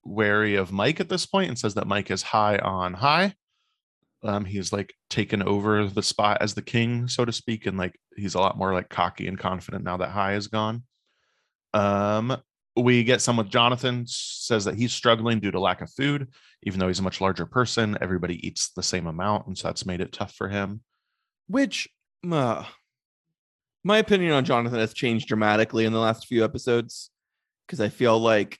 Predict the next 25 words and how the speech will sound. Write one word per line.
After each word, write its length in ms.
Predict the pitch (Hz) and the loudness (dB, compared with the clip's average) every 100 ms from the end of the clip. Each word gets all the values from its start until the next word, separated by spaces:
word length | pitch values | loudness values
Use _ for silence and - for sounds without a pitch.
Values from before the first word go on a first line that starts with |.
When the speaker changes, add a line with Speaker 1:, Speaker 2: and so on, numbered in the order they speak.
| - | -16
Speaker 2:
the 500 | 113 117 104 104 104 | 0 2 4 2 2
longer 680 | 107 110 113 110 113 117 117 | 0 0 2 2 2 2 2
that 80 | 117 | 2
he 120 | 117 | 0
is 140 | 110 | 0
on 160 | 110 110 | 0 0
the 80 | 113 | -2
show, 360 | - 113 113 | 2 4 6
the 160 | 110 107 | 4 0
more, 520 | 104 104 104 104 107 | 0 0 2 2 0
like, 420 | 110 113 107 - - _ _ _ _ - - | 2 2 2 0 -14 _ _ _ _ -16 -12
grumpy 440 | 123 123 117 127 120 | -2 0 2 0 -2
he 120 | 120 | -2
gets. 540 | 120 131 - - - _ _ _ _ - | 2 2 0 -12 -20 _ _ _ _ 2
Speaker 1:
Oh, 80 | |
yeah, 180 | 110 92 | 4 4
he 80 | 104 | 2
was 140 | 104 | 0
very 240 | 92 92 87 | 0 0 -2
grumpy 280 | 92 85 87 | -6 -8 -8
this 200 | 87 - | -8 -8
episode. 500 | 87 - 95 104 113 _ _ _ _ | -10 -10 -8 -10 -16 _ _ _ _
Speaker 2:
Yeah, 400 | 139 143 131 101 - _ 160 | 0 4 4 4 -2 _ 2
and, 200 | 151 139 | 4 6
like, 380 | 160 143 - | 6 6 2